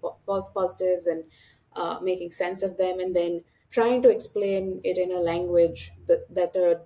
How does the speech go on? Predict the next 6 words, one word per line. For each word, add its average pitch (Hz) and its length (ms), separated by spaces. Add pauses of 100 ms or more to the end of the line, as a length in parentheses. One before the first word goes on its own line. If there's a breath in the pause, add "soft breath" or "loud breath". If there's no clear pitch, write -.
developer 175 560
would 170 180
understand. 170 680 (420)
Um, 165 720 (140)
and, 165 440
uh, 156 200